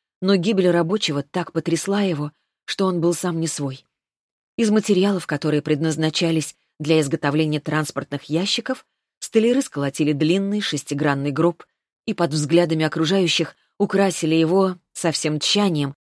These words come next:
на какое были способны. На крышке были вырезаны великолепные узоры. Когда первая горсть земли упала на резные украшения, витиеватый узор проступил еще отчетливее — как знак того, что хоронят не просто молодого парня,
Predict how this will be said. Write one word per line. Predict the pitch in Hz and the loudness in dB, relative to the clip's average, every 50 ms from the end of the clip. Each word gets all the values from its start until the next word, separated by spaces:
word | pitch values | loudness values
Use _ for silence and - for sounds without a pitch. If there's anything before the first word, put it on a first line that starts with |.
| _ | _
на | - 190 | -2 -2
какое | 196 - 196 185 - 190 180 175 | 0 0 -2 -2 2 2 2 4
были | 151 165 160 165 | 4 2 0 0
способны. | - - - 170 165 - - 147 139 139 143 151 156 - _ _ _ _ _ _ _ _ _ _ _ _ _ - | -2 -2 -6 -6 -4 -4 -4 -4 -4 -4 -6 -8 -8 -10 _ _ _ _ _ _ _ _ _ _ _ _ _ -4
На | 165 175 185 | 0 0 0
крышке | 185 - 202 214 226 214 - - 160 | 0 2 4 4 4 2 0 -2 -2
были | 147 139 147 143 | -2 0 0 0
вырезаны | 147 139 165 180 175 175 147 156 156 170 165 | 2 2 2 2 2 2 0 -2 -2 -2 0
великолепные | 143 156 185 175 175 - 170 156 156 165 160 - 156 151 147 147 | 2 2 2 2 0 0 0 0 0 0 0 -2 -4 -4 -2 -2
узоры. | 143 147 131 151 151 151 - 156 - _ _ _ _ _ _ _ _ _ _ _ | -2 -2 -2 -2 -4 -4 -6 -10 -16 _ _ _ _ _ _ _ _ _ _ _
Когда | - 151 143 147 156 151 | -4 -2 0 2 0 2
первая | - 160 165 160 151 160 156 | 2 2 2 4 4 2 2
горсть | 143 147 165 165 165 139 | 4 4 4 2 2 0
земли | 143 139 151 151 156 156 175 185 156 - _ _ _ _ | -2 -2 -2 0 2 4 4 2 2 -2 _ _ _ _
упала | - 220 - - 208 208 202 185 170 | -4 -4 -2 0 0 2 2 2 2
на | 156 | 2
резные | 156 151 165 156 160 165 165 | 2 0 0 0 0 0 0
украшения, | 156 143 - 151 147 143 - 190 196 190 170 160 151 151 - _ _ _ _ | 0 0 0 0 0 2 2 2 2 2 0 -2 -4 -6 -10 _ _ _ _
витиеватый | 170 175 - - 196 190 175 196 196 - 180 175 170 | -4 -4 -2 2 2 2 4 2 0 2 4 4 4
узор | 170 147 196 202 190 | 4 4 2 0 0
проступил | - - 139 - - - 147 - 160 147 | -2 -4 -6 -4 -6 -8 -4 -2 -2 0
еще | 147 147 147 - - - 202 | 0 0 0 0 0 0 0
отчетливее — | 190 165 - - - 160 143 - 147 147 143 143 143 143 151 _ _ _ _ _ _ | 0 0 -2 -2 -2 -2 -2 -2 -4 -4 -2 -2 -4 -6 -8 _ _ _ _ _ _
как | - 170 151 151 | -4 -4 -2 0
знак | 151 165 160 160 - | 0 0 0 0 -2
того, | - 143 139 151 160 | -4 -2 0 0 -2
что | - - 156 | -2 -4 -4
хоронят | - - 143 147 156 156 151 151 - _ | -4 -2 -2 0 0 0 0 -2 -4 _
не | 160 151 | -6 -4
просто | - - 160 160 156 - - 147 | -2 0 0 0 0 -2 -4 -4
молодого | 143 147 147 147 135 151 143 151 151 | -2 0 0 2 2 2 0 0 -2
парня, | - - 175 180 170 156 156 147 | 0 -2 0 0 0 0 -2 -2